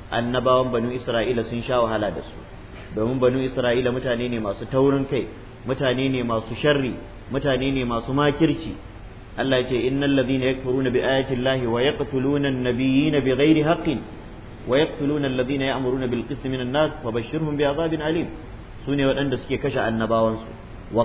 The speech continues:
qatlihimul anbiya'a bighairi haqqin wa qawlihim qulubuna ghulf bal taba Allahu 'alayha bi kufrihim fala yu'minuna illa qalila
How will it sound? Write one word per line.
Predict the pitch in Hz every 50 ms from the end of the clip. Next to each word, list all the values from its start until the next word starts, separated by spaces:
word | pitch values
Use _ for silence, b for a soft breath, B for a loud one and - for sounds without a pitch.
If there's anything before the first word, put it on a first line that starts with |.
| -
qatlihimul | 151 143 - 156 151 147 131 135 143 143 139 131 127 123 -
anbiya'a | 135 143 147 147 139 131 131 131 131 139 143 139 - 127 117 113
bighairi | 120 113 120 131 135 139 127 123 113
haqqin | 110 123 123 - - 131 107 92 - - - - - - - - - - - - - - - - - - - - - - - - -
wa | 110 123 131 -
qawlihim | 147 151 160 165 156 151 135 139 151 156 143 -
qulubuna | 147 135 131 147 156 151 135 139 135 135 139 139 139 - 113
ghulf | 127 160 156 139 123 - - - - - - - - - - - - - - - - - 92 92
bal | 110 151 170 165 160
taba | 160 151 135 151 131 117
Allahu | 135 139 139 147 147 147 139
'alayha | 139 127 131 139 143 143 135 127
bi | 120 123 123
kufrihim | - 143 131 143 139 135 127 120
fala | 123 123 123 123 127
yu'minuna | 127 123 123 123 131 143 143 135
illa | 127 143 143 156 156 151
qalila | 151 151 160 180 165 147 -